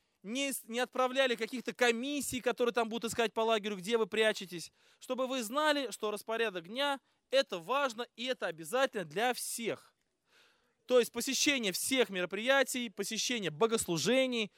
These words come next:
посещение вечерних общений — это обязательно.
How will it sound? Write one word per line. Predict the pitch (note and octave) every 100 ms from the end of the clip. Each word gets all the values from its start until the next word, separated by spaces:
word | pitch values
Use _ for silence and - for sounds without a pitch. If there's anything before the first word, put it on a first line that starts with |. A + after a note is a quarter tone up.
| _ _
посещение | G3 A#3+ - C#4 C4+ A3 F3 C#3+
вечерних | C3+ E3+ - C#4 B3+ A#3+
общений — | - A#3 G#3 F3+
это | A#3 C4+ G#3+
обязательно. | - A3+ G#3+ F3+ D3 - G#2